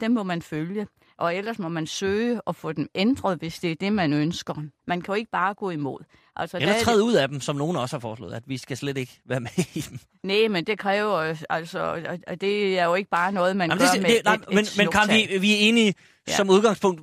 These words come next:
Speaker 2: må vi da forhåbentlig gå ud fra, at, at, øh, man, <laughs> at det er i overensstemmelse med, med konventionerne.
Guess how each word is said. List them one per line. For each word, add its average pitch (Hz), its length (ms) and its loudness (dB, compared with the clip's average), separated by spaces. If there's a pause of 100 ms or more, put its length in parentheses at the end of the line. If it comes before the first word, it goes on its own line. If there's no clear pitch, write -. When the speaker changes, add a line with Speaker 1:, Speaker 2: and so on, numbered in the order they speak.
(100)
Speaker 2:
må 156 100 4
vi 139 100 -2
da 107 80 -4
forhåbentlig 143 480 2 (500)
gå 139 120 -2
ud 160 180 -2
fra, 123 340 2
at, 110 120 -4
at, 110 360 -10
øh, 107 500 -14
man, 123 160 -4 (680)
<laughs> 147 640 -8
at 131 100 -4
det 151 100 0
er 151 40 -2
i 147 60 0
overensstemmelse 131 640 -4 (240)
med, 135 280 0
med 131 120 -6
konventionerne. 151 460 -2